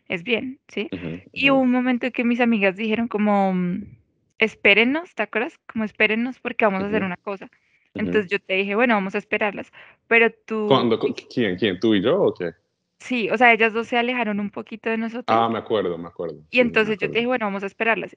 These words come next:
Speaker 1: Y tú como, "No, no, no, no, no, vamos detrás de ellas porque como que tenemos que cuidarlas".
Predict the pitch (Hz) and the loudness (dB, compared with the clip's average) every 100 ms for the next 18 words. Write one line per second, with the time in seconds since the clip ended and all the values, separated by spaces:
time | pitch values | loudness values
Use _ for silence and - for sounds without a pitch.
0 | - 214 233 202 208 214 208 - 208 220 | -14 -10 -8 -4 -2 0 -2 0 2 4
1 | 202 185 185 180 180 - 214 196 196 233 | 2 0 -2 -2 -4 0 2 2 0 -4
2 | 226 220 190 190 202 262 - _ - 202 | 0 0 2 -2 -2 -4 -6 _ -2 -2
3 | - 196 208 202 208 214 196 180 - - | -2 -4 -4 -6 -6 -4 -4 -4 -8 -8
4 | 220 214 185 202 302 | -2 0 0 -2 -8